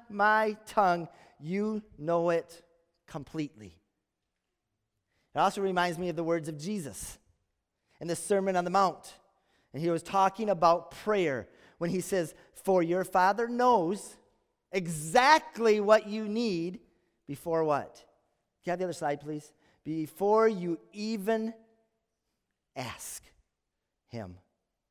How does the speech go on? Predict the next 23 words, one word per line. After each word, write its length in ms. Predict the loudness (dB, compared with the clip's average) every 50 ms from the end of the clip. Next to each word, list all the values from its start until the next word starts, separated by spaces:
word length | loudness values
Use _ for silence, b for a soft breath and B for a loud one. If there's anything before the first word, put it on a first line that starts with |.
| _ _ _ _ _ _ _ _ _ _ -10
Matthew 280 | -8 -8 -8 -8 -12 -16
six, 360 | -12 -10 -10 -10 -12 -14 -20
verse 300 | -14 -12 -12 -12 -10 -8
eight, 240 | -8 -8 -10 -10 -10
out 100 | -10 -10
of 60 | -10
the 60 | -10
Sermon 340 | -12 -12 -10 -10 -10 -10 -10
on 60 | -10
the 60 | -12 -14
Mount. 120 | -14 -10
Jesus' 540 | -6 -2 -2 -2 -2 -4 -6 -8 -8 -10 -6 -4
own 300 | -4 -4 -2 -4 -6 -6
words. 540 | -6 -4 -4 -4 -4 -6 -8 -14 -20 -20 _ _ _ _ _ _ _ _ _ _ _ _ _ _ _ _ _ _ _ _ _ _ _ _ _ _ _ _ _ _ _ _ _ _ _ _
Do 60 | -10
you 60 | -6
believe 200 | -2 0 0 0
that? 220 | 0 0 -2 -4 -4 -8 -14 _ _ _ _ _ _ _ _ _ _ _ _ _ _ _ _ _ _ _ _ _ _ _ _ _ _ _ _ _ _ _ _ -20
That 80 | -14 -10
Jesus 260 | -8 -8 -8 -6 -4
knows 240 | 0 0 0 0 0 -2
everything, 580 | -4 -2 -2 -4 -4 -2 -2 -2 -2 -2 -6 -10 -16 _ _ b b b b b b
exactly 960 | b -4 -4 -6 -4 0 2 2 2 2 0 -4 -6 -6 -4 -4 -4 -4 -8